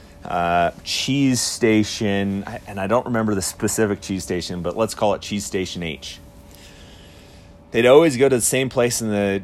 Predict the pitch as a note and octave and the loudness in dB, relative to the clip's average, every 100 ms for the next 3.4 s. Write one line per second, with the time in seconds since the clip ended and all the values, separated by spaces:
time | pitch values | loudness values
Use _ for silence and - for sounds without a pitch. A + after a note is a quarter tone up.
0 | - G2 F#2+ F#2 F2+ F#2+ G2 B2+ B2+ A2 | -2 2 6 4 4 0 0 0 -2 -2
1 | G#2 A2 B2 B2 B2 A#2+ G2+ B2+ D3 D#2+ | 2 4 2 0 -2 -2 -2 -2 -2 -10
2 | B1+ - F#2 G#2 A2 A2+ - G#2+ G#2 G2+ | -12 -6 0 4 2 0 -2 -2 -2 -6
3 | - F2+ D2+ - | -8 -10 -10 -12